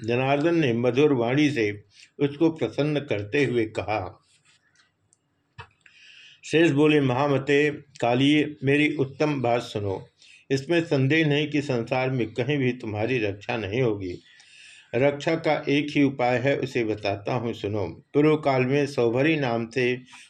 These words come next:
प्रसिद्ध एक सिद्ध मुनि थे। उन्होंने वृंदावन में यमुना के जल में रहकर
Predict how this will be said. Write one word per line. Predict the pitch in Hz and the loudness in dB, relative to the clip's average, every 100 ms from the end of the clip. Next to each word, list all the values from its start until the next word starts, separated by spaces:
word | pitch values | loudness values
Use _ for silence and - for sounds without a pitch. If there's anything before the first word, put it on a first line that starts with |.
| - | -4
प्रसिद्ध | 139 135 165 139 | -2 2 0 2
एक | 151 147 139 127 | 0 2 0 0
सिद्ध | - 151 143 113 | -2 -2 -2 -4
मुनि | 117 127 147 | -2 0 0
थे। | - 95 95 90 _ _ _ _ - _ 135 | -2 -4 -6 -6 _ _ _ _ -20 _ -2
उन्होंने | 151 170 170 | 2 4 2
वृंदावन | 131 139 143 156 147 131 | 2 2 2 2 2 2
में | 135 127 | 2 2
यमुना | 113 131 139 | 0 0 0
के | 135 117 | -2 -4
जल | 107 131 | 0 -2
में | 143 117 | 0 0
रहकर | 117 131 117 101 | 0 0 -2 -4